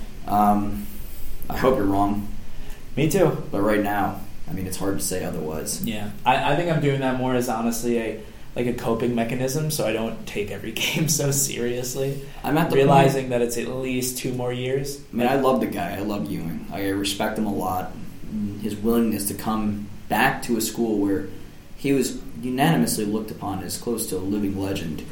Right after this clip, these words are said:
Speaker 1: and kinda risk an untainted reputation
Speaker 2: Yeah.
Speaker 1: to rebuild that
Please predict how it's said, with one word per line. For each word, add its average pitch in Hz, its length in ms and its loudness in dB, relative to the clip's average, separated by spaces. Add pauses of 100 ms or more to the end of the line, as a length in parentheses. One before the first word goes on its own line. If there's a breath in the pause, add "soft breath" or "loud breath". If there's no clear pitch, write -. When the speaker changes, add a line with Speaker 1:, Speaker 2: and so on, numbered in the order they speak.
(500 loud breath)
Speaker 1:
and 98 480 0 (160)
kinda 151 220 2
risk 113 480 2 (220)
an 104 100 -2
untainted 117 560 0
reputation 104 600 0
Speaker 2:
Yeah. 120 220 0 (580)
Speaker 1:
to 113 540 4 (480)
rebuild 113 640 4
that - 300 -6